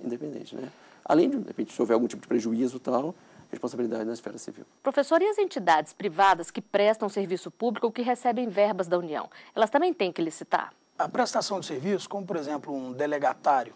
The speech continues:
Speaker 3: aquele que presta serviço público porque recebeu uma delegação do, do Estado, nos termos lá da previsão constitucional, do artigo cento e setenta e cinco, ele, ele, ele tem algumas responsabilidades enquanto prestador de serviços públicos. Tem algumas responsabilidades. Agora,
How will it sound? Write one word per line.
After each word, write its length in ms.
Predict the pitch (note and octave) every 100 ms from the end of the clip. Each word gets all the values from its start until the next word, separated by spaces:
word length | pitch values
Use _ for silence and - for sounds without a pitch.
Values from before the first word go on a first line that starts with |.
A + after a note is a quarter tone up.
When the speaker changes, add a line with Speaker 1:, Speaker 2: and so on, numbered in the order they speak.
| _ -
Speaker 3:
aquele 340 | - - E3 D3+
que 120 | C#3+
presta 460 | - D#3 D#3+ - C3+
serviço 500 | - B2 C3+ - A#2
público 540 | - E3 E3+ E3 E3
porque 280 | - C#3 D3
recebeu 440 | C#3 C3+ C3+ C3
uma 140 | B2+ C3
delegação 580 | C3 C3 A#2 - C#3+ B2+
do, 100 | A#2+ A#2 - -
do 100 | B2
Estado, 380 | - D#3 C#3+ - - - -
nos 140 | D#3+ D#3
termos 300 | A3 G#3+ F3
lá 240 | F#3 F#3+
da 160 | C#3+ C3
previsão 380 | E3 C#3+ C#3+ C#3
constitucional, 580 | C#3 - B2 B2 C#3
do 80 | B2
artigo 440 | A#2 - C3 A2+ - - -
cento 220 | - C3+
e 20 | -
setenta 340 | B2+ C3 B2
e 60 | A#2+
cinco, 360 | F3+ E3+ - - - -
ele, 400 | - G#3+ C4 F#3+
ele, 360 | - F3 G3+ E3 - _
ele 180 | F#3 F#3
tem 160 | G#3+
algumas 300 | A#3+ G3+ A3
responsabilidades 800 | G3 - F#3 F3+ D#3+ D#3 F#3+ D#3+
enquanto 600 | F#3 - F#3+ G#3+ - G3+ - -
prestador 540 | - F#3+ - E3+ E3 F3+
de 60 |
serviços 420 | - F3 E3 F3+ -
públicos. 500 | - - - - -
Tem 160 | F#3+
algumas 300 | F3+ E3+ F3
responsabilidades. 720 | D#3+ F3+ E3 E3 D#3 A2 - -
Agora, 280 | F3+ D3